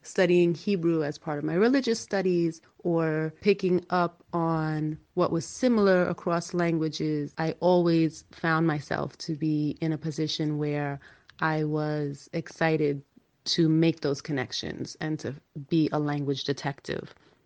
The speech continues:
In my professional world, I definitely have been afforded opportunities because I do speak and read and write a second language. I would not have been given certain jobs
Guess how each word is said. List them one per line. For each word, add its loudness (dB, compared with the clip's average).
In 6
my 4
professional 0
world, -2
I -2
definitely 0
have -6
been 0
afforded -2
opportunities -2
because 2
I -4
do 2
speak -4
and 0
read 0
and -2
write 0
a -4
second -6
language. -10
I -4
would 0
not 4
have 0
been -2
given 4
certain -4
jobs -6